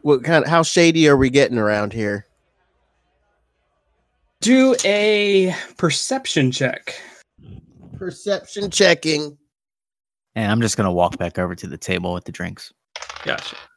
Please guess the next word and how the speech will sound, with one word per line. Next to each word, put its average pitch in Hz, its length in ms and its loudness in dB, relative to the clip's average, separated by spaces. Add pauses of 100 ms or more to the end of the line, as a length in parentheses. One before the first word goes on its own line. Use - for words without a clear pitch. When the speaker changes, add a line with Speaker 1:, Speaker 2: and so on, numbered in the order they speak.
(1700)
Speaker 1:
Ten. 113 1200 0